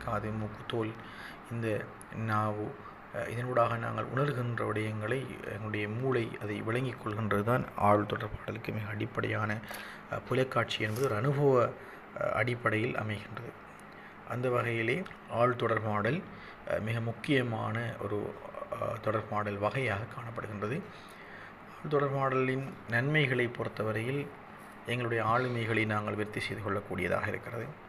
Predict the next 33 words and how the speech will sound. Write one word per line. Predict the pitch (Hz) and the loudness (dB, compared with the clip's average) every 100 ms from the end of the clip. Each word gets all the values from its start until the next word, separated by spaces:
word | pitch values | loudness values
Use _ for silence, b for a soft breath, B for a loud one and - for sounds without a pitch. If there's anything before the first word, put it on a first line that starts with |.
| B B B | B B B
ஆளுமை | - 113 120 113 | 2 4 4 2
விருத்தி | 107 107 110 | 0 -2 -2
என்கின்ற | 107 107 104 | -2 -2 -4
போது | 101 101 107 120 - | -4 -2 -2 -2 -2
திறமைகளை | - 120 117 110 104 101 | 0 2 2 2 0 -2
குறிப்பிடலாம். | - 101 - 110 107 110 | -4 -6 -6 -8 -6 -6
பேச்சுத்திறன், | - 113 110 101 - 95 101 - | -2 -2 -2 -4 -2 0 0 -2
எழுத்துத்திறன், | 110 107 107 107 98 107 - - B B B | -2 -2 -2 -2 -2 -4 -10 -16 B B B
எழுதுமாற்றல், | 113 117 110 104 - 117 104 | 2 2 0 -2 -4 -8 -2
பேசுமாற்றல், | 120 117 - 107 101 - 87 - - B B B B | 0 2 0 -4 -4 -2 -2 -4 -10 B B B B
அஹ், | - 104 113 | 0 2 2
அதே | 110 117 | 0 -2
போன்று | 113 113 113 | -2 -4 -4
பாடுகின்ற | - 120 123 123 107 110 110 | -2 0 2 2 0 -4 -4
ஆற்றல், | 110 - 107 101 | -6 -6 -6 -2
இவற்றை | 120 127 131 120 | -2 -2 -4 -2
விருத்தி | 123 139 131 | -2 -4 -4
செய்து | 123 113 | -2 -2
கொள்வதற்கு | 110 107 107 | -2 -2 -4
அல்லது | 113 113 117 | -4 -2 2
ஓவியம் | 127 135 117 107 | 2 2 0 0
வரைகின்ற | 107 113 110 113 | 0 -2 -4 -6
ஆற்றல்களை | - 104 110 110 107 95 | -2 -2 -2 -4 -2 -4
நாங்கள் | 113 104 104 | -4 -4 -2
விருத்தி | 107 113 | -2 -4
செய்து | - 101 | -4 -4
கொள்ளலாம். | 110 - - - B B B B | -6 -8 -12 -16 B B B B
சுய | B - 170 | B -2 2
எண்ணக் | 160 147 147 | 4 2 0
கருவிருத்தியை | 127 127 123 120 - 117 - | 0 2 2 0 -2 -4 -4
பொறுத்தவரையில் | 113 120 110 113 123 143 - | -4 -2 0 0 0 -2 -4
எங்களுடைய | 110 117 110 110 | -4 -2 0 0
பலம், | 107 110 110 120 | 0 0 2 2